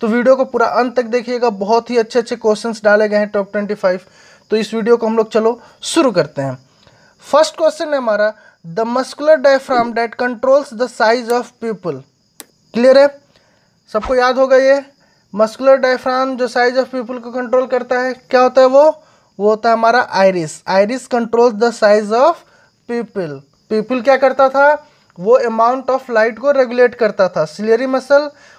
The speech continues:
वो फोकल लेंथ को एडजस्ट करता था। Corneal मैक्सिमम रिफ्रैक्शन यहीं से होते थे, और रेटिना ये स्क्रीन होता था जहाँ पे हमारा इमेज बनता था। क्लियर है, आया समझ में? चलिए नेक्स्ट क्वेश्चन है, "Having two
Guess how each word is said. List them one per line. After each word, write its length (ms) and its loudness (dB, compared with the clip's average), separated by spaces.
वो 80 -4
फोकल 440 0
लेंथ 180 2
को 260 2
एडजस्ट 340 -4
करता 280 -4
था। 320 -8
Corneal 500 2
मैक्सिमम 540 -4
रिफ्रैक्शन 560 -4
यहीं 140 -2
से 140 -4
होते 240 2
थे, 140 -4
और 180 2
रेटिना 540 -4
ये 120 -4
स्क्रीन 340 -8
होता 220 -2
था 160 -2
जहाँ 220 0
पे 120 -4
हमारा 260 -2
इमेज 440 0
बनता 300 0
था। 160 -4
क्लियर 380 2
है, 240 4
आया 160 0
समझ 240 -4
में? 260 0
चलिए 340 -6
नेक्स्ट 260 -2
क्वेश्चन 380 0
है, 160 -4
"Having 300 0
two 100 -4